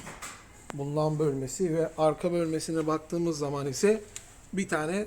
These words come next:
su bağlantısının olduğunu ve bir tane de giderin olduğu yer.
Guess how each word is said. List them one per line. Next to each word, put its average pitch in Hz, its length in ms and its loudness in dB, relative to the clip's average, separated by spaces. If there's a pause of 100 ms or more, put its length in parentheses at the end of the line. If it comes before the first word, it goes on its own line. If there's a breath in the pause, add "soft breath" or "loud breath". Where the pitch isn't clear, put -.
su - 260 0
bağlantısının 160 680 0
olduğunu 151 560 0 (220)
ve 160 140 -2
bir 175 100 -2
tane 143 300 -2
de 202 80 4
giderin 156 360 -2
olduğu 147 340 2
yer. 160 300 2